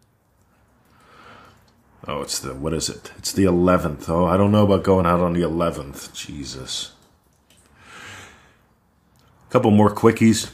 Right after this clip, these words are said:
Give yourself status. Right? As long as you blame the moon, as long as you blame your brother-in-law, as long as you blame the politicians, you're not giving you status. You are God having the adventure of a lifetime.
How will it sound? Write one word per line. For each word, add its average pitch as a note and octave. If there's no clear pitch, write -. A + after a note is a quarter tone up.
Give C3+
yourself C3
status. -
Right? A#2+
As A#2
long F3+
as F3
you D#3
blame A2+
the G2+
moon, G2+
as D#2
long F#2+
as F#2
you G2
blame F#2+
your F2+
brother-in-law, D#2+
as C2+
long F2
as E2
you F2+
blame E2+
the F2+
politicians, F#2+
you're F#2+
not A2+
giving G#2+
you A2
status. G2+
You F#2
are F#2+
God F2+
having F2
the F2
adventure E2
of D#2
a E2
lifetime. D2